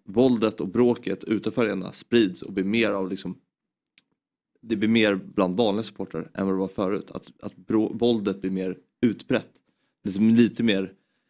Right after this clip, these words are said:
anarki i sport, att det inte finns några, det finns ingen hierarki där, utan det, det, det sprider sig lite här och var. Eh, och, och där tycker jag det är intressant, för man, man pratar om huliganproblemen, att det är ett jätteproblem vi har, men, men vad var det faktiskt de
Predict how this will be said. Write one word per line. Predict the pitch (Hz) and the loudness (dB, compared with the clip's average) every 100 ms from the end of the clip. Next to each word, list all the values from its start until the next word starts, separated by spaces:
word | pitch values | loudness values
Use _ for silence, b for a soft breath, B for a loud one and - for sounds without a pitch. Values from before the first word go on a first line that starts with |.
| _ _ _ _ _ | _ _ _ _ _
anarki | 107 101 98 - 123 90 95 _ _ | 0 2 0 2 2 2 -8 _ _
i | 101 90 - | -4 -4 -4
sport, | - 98 | -4 -4
att | 95 | -4
det | 92 | -8
inte | - | -14
finns | - 123 113 - | 0 4 4 0
några, | 101 95 90 101 - _ | -4 -4 -6 -10 -14 _
det | 101 | -10
finns | 120 101 | -8 -8
ingen | 98 90 | -8 -6
hierarki | 101 98 98 135 | -4 -4 0 0
där, | 92 92 | 0 -6
utan | - 98 | -6 0
det, | 101 | 0
det, | 98 101 | 2 -2
det | 92 | -2
sprider | 98 - 113 98 | -6 0 0 0
sig | 98 98 | -4 -6
lite | 95 98 | -6 -4
här | 98 | 0
och | 101 | 2
var. | 117 - - _ _ _ - | 2 -2 -14 _ _ _ -10
Eh, | 92 95 90 | -6 -4 -4
och, | 82 - - 92 107 90 110 | -6 -10 -6 0 2 4 4
och | 107 | 6
där | 139 | 4
tycker | 139 127 | 4 4
jag | 110 | 4
det | |
är | |
intressant, | 101 113 95 | 2 0 0
för | 110 | 2
man, | 107 | 2
man | 104 104 | 2 2
pratar | 120 107 | 2 4
om | 135 | 4
huliganproblemen, | 135 123 117 92 101 98 98 98 95 b b b b | 6 6 4 2 0 2 2 0 -2 b b b b
att | - 95 | -10 0
det | 110 | 2
är | 95 | 2
ett | 101 | 2
jätteproblem | 104 - 104 95 | 0 2 0 2
vi | |
har, | 95 90 | 0 0
men, | 95 98 - | 0 -2 -2
men | 101 98 | -2 2
vad | 110 | 2
var | 107 98 | 2 0
det | |
faktiskt | 101 95 101 - _ _ | 0 -4 -6 -6 _ _
de | 101 101 92 | 0 2 2